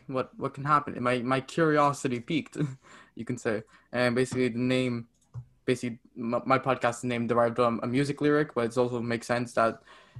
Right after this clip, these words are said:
if you're so, you're curious about something, you can just discuss it with somebody that can make an episode. And so I got into it thinking anything can really happen, whether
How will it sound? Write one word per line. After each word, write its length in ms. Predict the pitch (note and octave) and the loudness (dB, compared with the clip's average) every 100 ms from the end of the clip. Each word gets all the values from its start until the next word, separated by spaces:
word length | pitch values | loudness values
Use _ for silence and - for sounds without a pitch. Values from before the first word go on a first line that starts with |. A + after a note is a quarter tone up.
| - | 0
if 380 | B2+ - - - | 0 0 -10 -2
you're 200 | B2 - _ | -2 -2 _
so, 380 | _ - - C#3+ - | _ -12 2 2 4
you're 160 | C#3 | -2
curious 320 | C#3 D3+ D3 | 2 4 4
about 200 | C3+ B2+ | 2 0
something, 380 | - C3+ A#2+ A#2+ | 2 -2 0 -4
you 80 | A2 | -2
can 80 | A#2+ | -4
just 140 | B2 | -6
discuss 380 | - A2 B2+ B2 | -6 -2 0 0
it 20 | |
with 160 | A2+ A#2 | -4 -2
somebody 280 | A#2 A2+ A2 | -2 0 -2
that 160 | A2 | -4
can 100 | - | -4
make 120 | A2 A2+ | -6 -2
an 100 | B2 | -2
episode. 460 | C3+ B2+ G#2+ F#2+ - _ _ _ _ - | -2 -6 -6 -6 -10 _ _ _ _ -8
And 160 | A#2+ | -8
so 220 | A#2 A#2 A2 | -2 4 4
I 120 | A#2 | 6
got 200 | A#2 A#2 | 4 4
into 280 | A#2 A#2 A2+ | 0 -2 -2
it 120 | A2+ - - | -2 -8 -6
thinking 360 | B2 A#2 A2+ - _ _ _ - - _ - | -4 -2 -2 -4 _ _ _ -20 -20 _ 0
anything 360 | C#3 F3+ F#3 F3+ | 4 4 4 2
can 120 | D#3+ | 4
really 180 | D#3 C3 | 4 2
happen, 560 | C3+ C3+ - F3 F#3 - _ _ _ _ _ | 4 2 4 -2 -4 -8 _ _ _ _ _
whether 480 | C3+ C3+ C#3 C3+ | 6 8 8 6